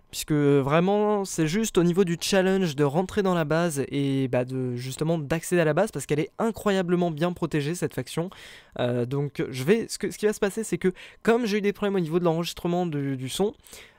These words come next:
euh, ce qu'on va faire, c'est qu'on va tout simplement, euh, ce que je, j'ai juste les vidéos et je vais parler par-dessus, vous expliquer un petit peu ce qui se passe. Je pense que ça sera déjà mieux pour vous parce que l'enregistrement total faisait, euh, un peu plus de trois heures, donc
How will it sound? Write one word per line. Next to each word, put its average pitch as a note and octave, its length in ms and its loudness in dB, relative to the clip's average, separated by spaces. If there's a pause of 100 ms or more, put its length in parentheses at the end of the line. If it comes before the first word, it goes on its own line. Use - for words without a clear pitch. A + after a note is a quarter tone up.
(120)
euh, B2 160 2
ce A#2+ 100 -8
qu'on B3+ 140 0
va B3+ 100 4
faire, G3+ 440 2
c'est - 180 -2
qu'on D#3+ 220 -2
va E3 260 2
tout F#3+ 200 -12
simplement, F3+ 680 -2 (340)
euh, B2 240 0
ce - 80 -6
que - 140 -8
je, C#3+ 200 0
j'ai D3 220 -2
juste A3+ 280 -4
les A3+ 100 0
vidéos F#3 320 4
et D#3 160 4
je C#3+ 80 -2
vais F#3+ 140 4
parler A#3 360 0
par-dessus, G3+ 460 -2
vous F#3 160 -2
expliquer G3 320 -2
un G3 80 0
petit F#3 120 -8
peu G3 120 0
ce - 80 -4
qui F#3 100 -4
se - 80 -12
passe. G#3+ 240 2 (260)
Je - 120 -14
pense G#3 180 0
que F3+ 140 0
ça E3 160 -2
sera E3+ 180 0
déjà E3+ 220 4
mieux F#3+ 180 4
pour F3+ 160 -4
vous G3+ 100 -8
parce F#3 200 2
que E3+ 80 -2
l'enregistrement F3+ 640 0
total F#3+ 340 0
faisait, E3 380 0 (340)
euh, C3 260 0
un D3 60 -2
peu F3 100 -4
plus A3 140 -6
de - 60 -10
trois E3+ 340 6
heures, G3+ 180 4
donc D3+ 220 -2